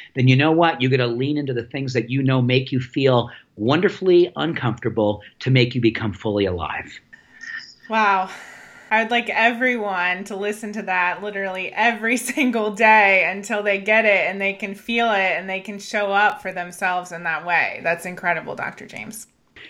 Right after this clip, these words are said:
Speaker 1: I mean, Emily, I'm gonna ask you a question. Because I know when you decided that you were gonna do this work and you were gonna build a worldwide community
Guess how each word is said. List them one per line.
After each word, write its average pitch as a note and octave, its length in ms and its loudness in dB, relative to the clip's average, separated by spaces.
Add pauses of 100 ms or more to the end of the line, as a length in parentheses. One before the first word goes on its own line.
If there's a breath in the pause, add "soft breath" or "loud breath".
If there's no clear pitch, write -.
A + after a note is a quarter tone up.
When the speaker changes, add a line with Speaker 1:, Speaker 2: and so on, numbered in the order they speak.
Speaker 1:
I A3+ 80 2
mean, A3+ 140 6
Emily, A#3+ 260 4
I'm A#3 60 2
gonna A#3 120 4
ask A3 200 0
you G#3+ 80 4
a G3+ 80 4
question. C3 540 -8 (600 soft breath)
Because F#3+ 380 0
I A3+ 220 -2
know C#3 520 -4
when C3+ 260 -4
you E3 200 -2
decided C3 680 0
that A#2+ 140 0
you B2+ 120 4
were C3+ 140 6
gonna B2 180 2
do A2+ 240 2
this A2+ 300 0
work G2+ 360 -2 (240)
and B2+ 140 4
you C#3+ 100 2
were C#3+ 120 4
gonna C3 160 0
build B2+ 180 2
a A#2+ 40 0
worldwide A2+ 600 -2
community G2+ 640 -2